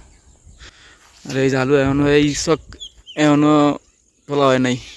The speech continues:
মানে কিছু কিছু ক্ষেত আগে তারা লাগাইছে আর তুলছে, আর বাদ বাকি গুলো রয়েছে ওই জন্য আলু এখানে এখনো রয়েছে ক্ষেতের ভিতরে। মাশাআল্লাহ, মাশাআল্লাহ, আলু এদিকে দেখছেন টাল দিতাছে, মনে হইতাছে এই ক্ষেতের ভিতরে গিয়ে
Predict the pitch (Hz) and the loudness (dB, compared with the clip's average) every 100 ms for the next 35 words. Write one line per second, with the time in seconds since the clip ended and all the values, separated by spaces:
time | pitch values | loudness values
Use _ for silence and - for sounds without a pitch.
0 | - - 139 135 123 - 143 139 139 147 | -20 -14 -8 -8 -6 -8 -6 -4 0 0
1 | 131 - 135 135 143 139 139 135 127 151 | -2 -12 -6 -2 0 0 0 -2 -4 -6
2 | 139 170 180 - - - - - - _ | -6 -8 -8 -18 -20 -20 -20 -20 -20 _
3 | _ - - - - - 135 127 127 127 | _ -20 -20 -20 -18 -12 -8 -6 -6 -6
4 | 127 131 123 123 120 131 127 127 123 123 | -2 -2 -2 -6 -6 -6 -6 -6 -6 -6
5 | 127 123 127 123 131 131 127 - - _ | -8 -6 -6 -4 -4 -4 -6 -8 -14 _
6 | - - - - - - - - _ _ | -20 -20 -20 -20 -20 -20 -20 -20 _ _
7 | _ - - - 139 131 139 131 127 135 | _ -20 -20 -16 -14 -8 -4 -4 -4 -10
8 | 127 - - 139 - - 113 - - - | -10 -12 -14 -10 -10 -10 -10 -8 -8 -8
9 | - - - - - _ _ - _ 139 | -8 -10 -10 -10 -12 _ _ -20 _ -4
10 | 135 147 147 127 131 131 131 - 123 117 | 0 2 2 2 0 0 -4 -6 -8 -8
11 | - 127 131 151 143 - - - - - | -6 -6 -2 0 -2 -4 -14 -20 -20 -20
12 | - _ - - - - - 156 147 156 | -20 _ -20 -20 -20 -20 -4 0 2 2
13 | 147 147 151 151 151 139 143 131 | 0 -2 -2 -2 -2 -2 -2 -2